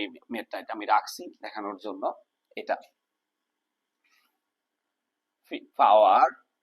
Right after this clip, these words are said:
ফোর মাইনাস টেন পার্সেন্টেজ, এখানে আমি থ্রি ইউজ করি, টেন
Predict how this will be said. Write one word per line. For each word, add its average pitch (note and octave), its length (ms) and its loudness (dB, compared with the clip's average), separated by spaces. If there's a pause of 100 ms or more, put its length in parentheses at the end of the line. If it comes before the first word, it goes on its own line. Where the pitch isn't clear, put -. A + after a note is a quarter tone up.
(440)
ফোর B2+ 340 2 (2000)
মাইনাস A2 460 0 (580)
টেন C3 360 6 (1900)
পার্সেন্টেজ, B2+ 600 -6 (920)
এখানে D3+ 260 -8 (120)
আমি B2+ 160 -6 (540)
থ্রি E3+ 160 -6 (140)
ইউজ A2+ 160 -6 (120)
করি, G2+ 180 -10 (1300)
টেন A2+ 180 -2